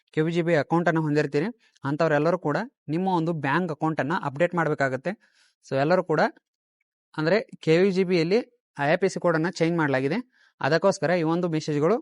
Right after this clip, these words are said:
ನಿಮ್ಮ ಒಂದು ಮೊಬೈಲ್‌ಗಳಿಗೆ ಬಂದಿವೆ. So ಕೆ ವಿ ಜಿ ಬಿ ಕಡೆಯಿಂದ ಈ ಒಂದು ಮೆಸೇಜ್‌ಗಳು ಬಂದಿವೆ. So ಅದಕ್ಕೋಸ್ಕರ ಪ್ರತಿಯೊಬ್ಬರು ಕೆ ವಿ ಜಿ ಬಿ ಅಕೌಂಟನ್ನು ಯಾರು ಹೊಂದಿರ್ತೀರಿ ಅಂಥವ್ರು ಪ್ರತಿಯೊಬ್ಬರು ಕೂಡ, ಆ, ನಿಮ್ಮ ನಿಮ್ಮ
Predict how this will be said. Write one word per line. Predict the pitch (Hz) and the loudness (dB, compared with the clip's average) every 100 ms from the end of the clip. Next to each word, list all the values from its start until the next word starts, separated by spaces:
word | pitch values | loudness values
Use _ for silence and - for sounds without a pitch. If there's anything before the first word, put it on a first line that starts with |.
| - _ _ | -6 _ _
ನಿಮ್ಮ | 151 165 165 | -4 -2 0
ಒಂದು | 160 160 | 0 -2
ಮೊಬೈಲ್‌ಗಳಿಗೆ | 143 147 160 143 143 233 - _ _ _ _ 117 | 0 0 2 0 0 -4 -6 _ _ _ _ -2
ಬಂದಿವೆ. | 147 143 143 254 - _ _ _ _ _ | 0 2 0 0 -6 _ _ _ _ _
So | - 147 | -10 -2
ಕೆ | 147 | 2
ವಿ | 151 | 2
ಜಿ | 156 | 2
ಬಿ | 156 | 0
ಕಡೆಯಿಂದ | 147 143 156 214 - - | 0 0 2 0 -2 -6
ಈ | 151 | -2
ಒಂದು | 156 160 | 0 0
ಮೆಸೇಜ್‌ಗಳು | 147 147 147 147 | -2 0 0 2
ಬಂದಿವೆ. | 139 135 180 254 _ _ - | 2 0 0 -2 _ _ -6
So | 160 | 0
ಅದಕ್ಕೋಸ್ಕರ | 147 156 165 156 214 - _ _ _ | 0 0 -2 -2 -4 -6 _ _ _
ಪ್ರತಿಯೊಬ್ಬರು | 156 156 185 165 135 - | -2 2 2 2 -2 -4
ಕೆ | - 151 | -2 0
ವಿ | 165 | 0
ಜಿ | 160 | 0
ಬಿ | 147 | 0
ಅಕೌಂಟನ್ನು | 160 156 147 139 | 0 -2 -2 2
ಯಾರು | 143 160 | 2 2
ಹೊಂದಿರ್ತೀರಿ | 139 151 151 139 190 - _ _ - | 0 0 0 -2 -2 -8 _ _ -6
ಅಂಥವ್ರು | 151 180 165 | 0 2 0
ಪ್ರತಿಯೊಬ್ಬರು | 147 170 175 170 | -2 -2 0 0
ಕೂಡ, | 143 202 - _ _ _ _ _ _ _ _ _ _ _ - | 0 0 -4 _ _ _ _ _ _ _ _ _ _ _ -8
ಆ, | 147 | -4
ನಿಮ್ಮ | 151 170 170 | 0 0 0
ನಿಮ್ಮ | 165 | 0